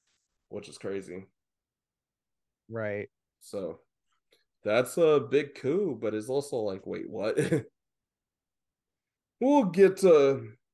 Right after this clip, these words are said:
Speaker 1: both our opinions on women's, North American women's tag team wrestling later. 'Cause actually, that's one of the last subjects before break. But to get back on topic,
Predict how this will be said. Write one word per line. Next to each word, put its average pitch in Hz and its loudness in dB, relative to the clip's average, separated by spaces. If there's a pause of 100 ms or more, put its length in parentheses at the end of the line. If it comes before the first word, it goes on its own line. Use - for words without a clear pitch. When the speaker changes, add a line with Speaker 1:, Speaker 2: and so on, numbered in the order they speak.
(160)
Speaker 1:
both 139 2
our 135 6
opinions 120 -2
on 107 -4 (100)
women's, 110 -2 (180)
North 131 0
American 120 -2
women's 107 -6
tag 101 -6
team 98 -6
wrestling 95 -8 (360)
later. 98 -8 (1300)
'Cause 101 -4 (1300)
actually, 156 0
that's 127 2
one 110 -2
of 107 -2
the 107 -6
last 98 -6
subjects 98 -10
before 98 -10
break. 76 -12 (800)
But 139 4
to - -4
get 196 2
back 170 2
on 123 -2
topic, 113 -6